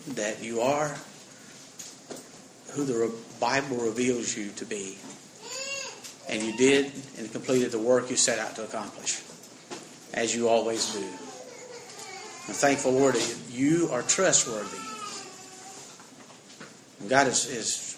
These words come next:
try as we might to be men and women and boys and girls of integrity,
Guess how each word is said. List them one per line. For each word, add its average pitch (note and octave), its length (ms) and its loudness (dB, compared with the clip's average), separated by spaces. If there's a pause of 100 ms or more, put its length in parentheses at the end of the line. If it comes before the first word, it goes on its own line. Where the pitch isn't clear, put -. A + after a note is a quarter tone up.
(120)
try D3+ 320 6
as C#3+ 160 0
we D3 100 4
might C#3 360 0 (220)
to A#2+ 100 -6
be A2+ 300 -2 (680)
men B2+ 220 4
and B2 160 4
women B2+ 220 2
and G#2+ 100 0
boys A#2+ 260 4
and A#2 80 -2
girls A#2+ 280 4
of G#2+ 80 -6
integrity, A2 560 -2